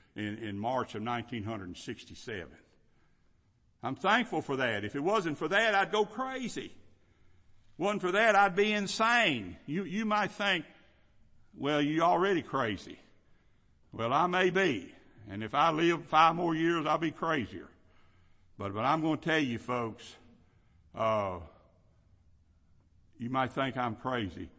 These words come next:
but I'm thankful that God saved me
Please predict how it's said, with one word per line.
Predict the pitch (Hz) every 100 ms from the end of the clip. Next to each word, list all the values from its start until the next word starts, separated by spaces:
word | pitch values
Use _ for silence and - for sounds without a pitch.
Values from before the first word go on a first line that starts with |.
| - - - _ -
but | 95
I'm | 117 110
thankful | 117 120 107 - 90 82 - _ _ _ _ _ _
that | 90 90
God | 104 113 98 92
saved | - - 113 107 90
me | 95 90 87